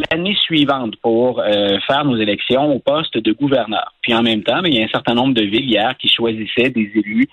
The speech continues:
pour des postes de maire. C'est important, ces élections, parce que ça survient justement une année après l'élection générale. Et Monsieur Biden, on le sait maintenant, est président. On a des démocrates dans les deux chambres. Et là, on se disait souvent, la, quand, dans l'année suivante, tout comme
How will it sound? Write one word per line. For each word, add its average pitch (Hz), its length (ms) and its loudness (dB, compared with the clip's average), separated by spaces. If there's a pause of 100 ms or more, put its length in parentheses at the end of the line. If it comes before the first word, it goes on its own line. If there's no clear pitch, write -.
(300)
pour 151 160 0
des 113 140 0
postes 165 360 -2
de 120 160 0
maire. 101 320 -2 (400)
C'est - 180 -2
important, 175 520 0
ces 135 180 -4
élections, 120 300 -2 (260)
parce - 260 -2
que 170 200 2
ça 143 120 0
survient 131 380 0
justement 147 520 -2
une 214 180 2
année 180 300 2
après - 200 -4
l'élection 117 440 0
générale. 104 460 -2 (360)
Et - 60 2
Monsieur - 220 2
Biden, 151 380 -2
on 139 120 0
le 127 80 -4
sait 165 160 0
maintenant, 139 300 0
est 131 180 -2
président. 120 560 -2
On 117 140 0
a 135 100 2
des 143 80 2 (100)
démocrates 143 420 0
dans 120 100 -4
les 113 120 -4
deux 107 160 -4
chambres. 190 320 -2 (400)
Et 165 140 2
là, 185 100 0
on 226 80 -2
se 175 60 -6
disait 156 380 -2
souvent, 160 420 0
la, 151 280 0
quand, 143 280 -2
dans 127 260 0
l'année 165 280 0
suivante, 151 640 -2
tout 330 100 0
comme 247 320 0